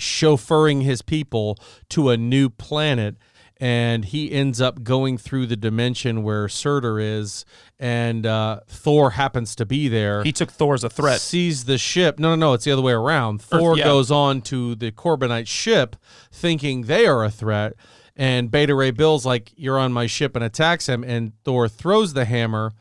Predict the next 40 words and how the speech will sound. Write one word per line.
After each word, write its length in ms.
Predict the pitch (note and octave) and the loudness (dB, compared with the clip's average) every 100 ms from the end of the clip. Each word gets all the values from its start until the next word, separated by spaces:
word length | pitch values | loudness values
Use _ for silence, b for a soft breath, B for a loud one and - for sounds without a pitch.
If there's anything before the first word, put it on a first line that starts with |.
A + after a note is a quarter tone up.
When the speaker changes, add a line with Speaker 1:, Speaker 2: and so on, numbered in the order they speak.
| - | -10
Speaker 1:
and 180 | B2 B2 | -6 -2
when 80 | A#2+ | -2
he 80 | A#2 | -4
throws 440 | - E3 F3 D#3 | -4 0 0 2
it, 160 | B2 A#2 B B B | 0 -2 B B B
Beta 200 | C3 C3 | 0 2
Ray 140 | B2+ | 2
Bill's 260 | A#2 C3 B2 | 2 0 0
like, 140 | A#2+ A2+ | -4 -2
"Oh, 220 | F3+ F3+ | 0 2
you, 160 | B2+ A#2+ G#2+ | 0 -2 -6
<laughs> 60 | |
you 200 | - - C#3 D3 C#3+ | -8 -10 -12 -12 0
gave 220 | E3+ E3+ | 2 4
up 140 | G3+ | 4
your 100 | D#3+ | 2
weapon." 440 | D3 A3 A#3+ C3+ B2 B B B _ | 4 2 2 0 -2 B B B _
Thor's 400 | F#3 F#3+ F#3 D3 | -2 2 2 2
like, 260 | C3 B2 A#2+ | 0 -2 -2
"There's 220 | C#3 C3 | -4 -2
no 120 | C#3 | -2
way 140 | C3+ C3+ | 0 0
he'll 160 | B2+ B2+ | 0 -2
pick 200 | B2 A#2+ | -4 0
it 80 | |
up," 180 | C3+ F3 | 0 0
and 120 | A#2+ G#2+ | -2 0
Beta 200 | A#2 A#2 | 0 0
Ray 120 | A2+ | -2
Bill 220 | A2 A#2+ | -2 -2
doesn't 240 | A2 G#2+ A2+ | -2 -2 -4
even 260 | G#2 G2+ - | -4 -8 -10
hesitate, 560 | - C#3 A2+ G#2+ G#2 G#2 | -2 -2 -2 -4 -6 -6
and 120 | G#2 | -2
boom, 240 | C3 A#2+ | 2 2
got 260 | G2+ B2+ B2 | 0 -2 -2
your 80 | C3 | 0
hammer, 340 | E3 D#3 C#3+ _ _ _ _ _ _ | 0 0 -2 _ _ _ _ _ _
and 180 | B2 A#2+ | -6 -2
then 280 | A#2+ A#2+ A#2 | 0 0 -4